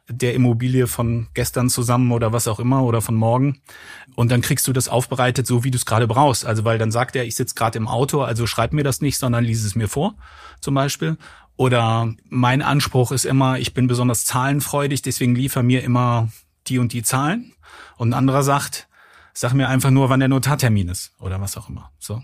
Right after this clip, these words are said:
Also jetzt habe ich diesen Bogen gespannt. Ich will damit sagen, weil, ne, du hast es ja gefragt, also was, was haben wir da so gemacht, äh, eben, dann, um uns hier in diesem Markt zu positionieren?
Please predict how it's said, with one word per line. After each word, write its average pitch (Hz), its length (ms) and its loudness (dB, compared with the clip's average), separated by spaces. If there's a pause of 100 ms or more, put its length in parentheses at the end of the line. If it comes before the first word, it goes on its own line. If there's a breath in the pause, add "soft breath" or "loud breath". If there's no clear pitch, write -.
(540 loud breath)
Also 123 200 2
jetzt 123 180 2
habe 143 140 2
ich - 80 -6
diesen 135 240 2
Bogen 175 320 2
gespannt. 165 420 0
Ich 135 140 -2
will 139 80 2
damit 135 240 2
sagen, 139 340 2
weil, 123 140 0 (140)
ne, 151 180 0
du 127 100 0
hast 127 180 -4
es - 80 -6
ja 120 100 0
gefragt, 127 340 -2
also 120 200 -4
was, - 300 -4
was 123 380 -4
haben 127 80 4
wir 131 80 2
da 123 80 2
so 113 120 0
gemacht, 117 460 -2
äh, 139 140 -8
eben, 131 320 0
dann, 120 300 -2 (160)
um 127 200 -2
uns 127 220 0
hier 127 240 -2
in 127 80 -4
diesem 117 260 -2
Markt 117 280 -2
zu 131 100 -4
positionieren? 123 680 -4